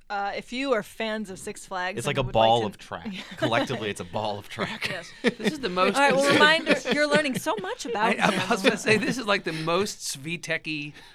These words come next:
Speaker 3: personal revelation filled Tribcast ever.
Speaker 1: Yes, ask us any questions you
Speaker 2: Yes.
Speaker 1: wanna know about Patrick in the Facebook questions. All right, uh,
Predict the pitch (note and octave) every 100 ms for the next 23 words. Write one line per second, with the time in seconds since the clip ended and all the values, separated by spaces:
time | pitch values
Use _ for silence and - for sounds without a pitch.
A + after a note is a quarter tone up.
0 | F#3 F3 - B2+ F3 B2 D#3+ D3+ D3+ C#3+
1 | C#3+ C#3+ C#3+ C#3+ C3+ B2+ C#3 C#3 B2+ C3+
2 | C#3+ - A2+ G#2+ C3 A2 G2+ - C4+ G#3
3 | - A#3+ C4+ - - C#4 B3 C4 - B3
4 | A3+ A#3+ C4 B3+ B3 B3+ B3+ B3+ A#3+ A#3+
5 | B3 - - G#3+ G#3+ G#3 A#3 A#3 A3 G#3
6 | A3 A3+ A3 - F4 C4 - - - C#4
7 | - C4